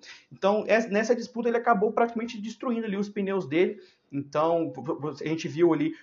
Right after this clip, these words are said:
na, na, quando o Lewis Hamilton passou, por exemplo, o Gasly, quando ele passou o Stroll, passou o Norris,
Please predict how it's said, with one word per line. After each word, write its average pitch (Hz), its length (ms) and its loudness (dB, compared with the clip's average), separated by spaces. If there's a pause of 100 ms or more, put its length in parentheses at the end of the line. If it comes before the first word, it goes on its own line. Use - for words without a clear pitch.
(100)
na, 143 220 6
na, 123 760 4 (380)
quando 151 260 2
o 143 360 6
Lewis 143 180 2
Hamilton 147 220 -2
passou, 151 260 4
por 143 140 -2
exemplo, 135 240 -6
o - 20 -2
Gasly, 165 540 4
quando 143 160 -2
ele 135 100 -2
passou 143 260 2
o 143 40 -4
Stroll, 143 480 8
passou 139 340 2
o 139 40 0
Norris, 143 440 8